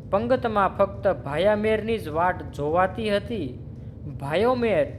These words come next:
દરબારગઢને પછી તે પેશાબ કરવા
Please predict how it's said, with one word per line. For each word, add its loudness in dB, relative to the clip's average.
દરબારગઢને 4
પછી -4
તે 0
પેશાબ 2
કરવા 4